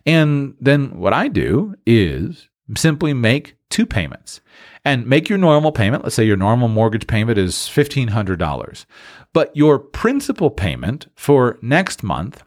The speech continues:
is two hundred and thirty-two dollars and seventy-five cents. Well, write two checks. Write your fifteen hundred dollar check and write your two hundred and thirty-two dollar and seventy-five cent check.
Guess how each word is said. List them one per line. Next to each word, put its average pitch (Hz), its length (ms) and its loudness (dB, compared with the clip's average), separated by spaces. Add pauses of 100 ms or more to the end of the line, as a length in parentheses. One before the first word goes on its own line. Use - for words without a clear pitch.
(100)
is 120 360 2
two 160 200 0
hundred 131 280 0
and 117 100 -6
thirty-two 101 400 0
dollars 78 500 -6 (300)
and 78 140 -6
seventy-five 67 520 -6
cents. - 420 -6 (460)
Well, 180 120 -2
write 196 180 -4
two 208 140 -4
checks. - 500 -8 (340)
Write 110 220 -2
your - 80 -8
fifteen 165 400 0
hundred 135 220 0
dollar 95 240 2
check 104 400 -6 (320)
and 165 160 0
write 147 180 2
your 135 100 0
two 165 260 0
hundred 139 240 0
and 123 120 -6
thirty-two 120 380 0
dollar 92 280 2
and 107 140 -2
seventy-five 82 640 -4
cent - 300 -12
check. - 380 -4